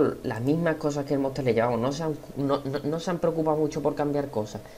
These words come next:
Habrán cambiado los combates a lo mejor para que el Monster Legend sea más entretenido y a lo mejor las guerras, algo por el estilo. Me gustaría que, me fu-, que los que juguéis al Dragon City y os guste la serie que esté aquí,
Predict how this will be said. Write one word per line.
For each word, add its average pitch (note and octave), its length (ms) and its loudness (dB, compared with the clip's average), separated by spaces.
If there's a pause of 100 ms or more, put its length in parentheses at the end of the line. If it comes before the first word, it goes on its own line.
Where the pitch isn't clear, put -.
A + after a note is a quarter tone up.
(400)
Habrán C3 280 4
cambiado C#3+ 300 4
los A#2 120 4
combates B2+ 460 2
a - 20 4
lo D#3+ 100 2
mejor D3 360 0
para A#2 260 0
que A#2 100 2
el A#2 120 2
Monster B2+ 320 2
Legend G#2+ 240 2
sea B2+ 120 0
más D3+ 160 0
entretenido D3+ 520 2
y - 20 2
a D3+ 60 2
lo C#3+ 60 2
mejor C3 200 2
las A#2 220 2
guerras, C#3 280 -2
algo C3 140 0
por C3 140 0
el C3 80 2
estilo. C3 340 -4 (960)
Me C3+ 80 8
gustaría C#3+ 300 8
que, F3+ 80 0
me F3+ 140 2
fu-, - 180 -2
que C3+ 400 6
los B2 160 6
que B2 160 2
juguéis B2 260 6
al D#3 60 0
Dragon D#3 240 2
City C#3 260 2
y A2+ 60 6
os A2 160 2
guste B2+ 240 2
la C#3 80 2
serie C#3+ 240 0
que D3 80 4
esté D3 160 -2
aquí, D3 240 -2